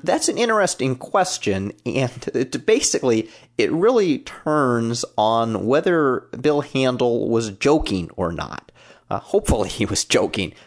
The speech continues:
but with knowing Bill Handel, you, you never know. So,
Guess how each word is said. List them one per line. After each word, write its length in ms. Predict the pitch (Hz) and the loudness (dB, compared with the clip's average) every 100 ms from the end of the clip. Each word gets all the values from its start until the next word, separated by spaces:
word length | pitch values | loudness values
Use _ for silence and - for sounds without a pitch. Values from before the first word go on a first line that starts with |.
| _ | _
but 160 | 101 110 | -4 -2
with 140 | 113 | -4
knowing 240 | 135 190 | -2 0
Bill 180 | 180 160 | 2 2
Handel, 400 | 151 151 120 107 | 2 0 2 0
you, 140 | 110 107 | 2 0
you 240 | 104 110 | 0 0
never 280 | 123 139 120 | 2 2 2
know. 260 | 95 64 - - - - - | 0 -4 -10 -20 -20 -20 -18
So, 360 | - 143 131 | 0 2 2